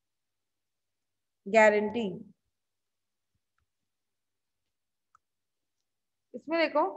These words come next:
जो specific और simple guarantee होगी वो एक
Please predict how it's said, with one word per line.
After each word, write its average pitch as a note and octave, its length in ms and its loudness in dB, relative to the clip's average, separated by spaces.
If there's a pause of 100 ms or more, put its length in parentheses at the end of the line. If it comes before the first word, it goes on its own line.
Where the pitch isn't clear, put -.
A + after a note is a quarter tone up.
(340)
जो E4 240 2
specific D#4+ 840 0
और D#4 440 4 (100)
simple C4 800 0
guarantee A3+ 460 4
होगी G#3 260 0 (100)
वो C#4 160 8 (1160)
एक E4 360 2